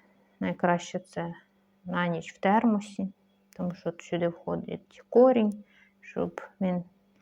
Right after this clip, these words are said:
добре віддав свою силу. І пити два-три рази в день.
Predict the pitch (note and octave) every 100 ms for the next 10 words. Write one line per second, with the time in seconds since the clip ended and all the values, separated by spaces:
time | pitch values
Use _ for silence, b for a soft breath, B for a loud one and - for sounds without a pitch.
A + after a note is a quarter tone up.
0 | b b - G3 F3+ F3 E3+ F3 F3 -
1 | F3 E3+ - E3+ E3+ E3+ E3 _ _ _
2 | _ _ _ _ _ _ _ _ _ _
3 | _ _ _ _ _ _ - C#4 C4 B3+
4 | B3+ F#3 G3+ G#3 G#3 G3 G3 F#3+ F#3 F3
5 | F3